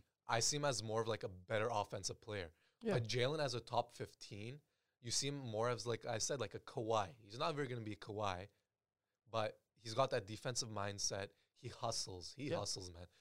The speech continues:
Speaker 1: And what it seems like, not to change gears, but a big missing piece, and I'm,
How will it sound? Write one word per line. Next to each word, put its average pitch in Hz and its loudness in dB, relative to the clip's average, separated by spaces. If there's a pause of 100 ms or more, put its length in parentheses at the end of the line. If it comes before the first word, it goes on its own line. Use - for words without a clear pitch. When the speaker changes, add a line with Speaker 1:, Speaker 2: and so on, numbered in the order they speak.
(320)
Speaker 1:
And 120 -2
what 120 0
it 185 -2
seems 151 0
like, 104 -4
not 117 -4
to 120 -8
change 104 -8
gears, 131 -2
but 98 -4 (320)
a - -20 (140)
big 160 -2
missing 151 0
piece, - -2 (260)
and 104 -2 (440)
I'm, 127 -2